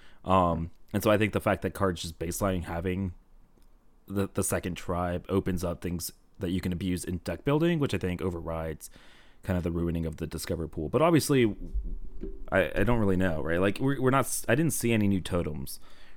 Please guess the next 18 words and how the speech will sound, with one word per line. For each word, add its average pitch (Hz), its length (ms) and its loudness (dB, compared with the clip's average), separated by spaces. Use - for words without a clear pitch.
right, 82 200 -2
when 85 100 0
I 85 60 0
looked 85 220 0
through 80 120 0
these 80 180 -2
really, 78 180 -2
really 76 180 -4
quickly. 76 360 -4
And 80 140 -6
so 80 240 -4
it 78 80 -6
kinda 98 200 2
makes - 380 -2
the 110 80 6
one 104 400 6
really 104 220 4
big 104 460 4